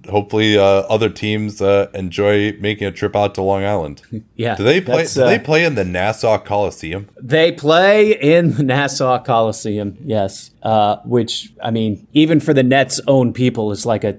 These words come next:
Speaker 2: total slog from <laughs> Brooklyn. I mean, it's kinda, they, I, it, they were, uh, to me, they were much better off just playing noon games in Barclays Center,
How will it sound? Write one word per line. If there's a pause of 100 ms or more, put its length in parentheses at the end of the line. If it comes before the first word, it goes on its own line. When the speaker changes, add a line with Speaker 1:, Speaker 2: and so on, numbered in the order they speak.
(120)
Speaker 2:
total
slog
from
<laughs>
Brooklyn.
I
mean,
it's
kinda, (300)
they,
I, (300)
it,
they
were,
uh,
to
me,
they
were
much
better
off
just
playing
noon
games
in
Barclays
Center,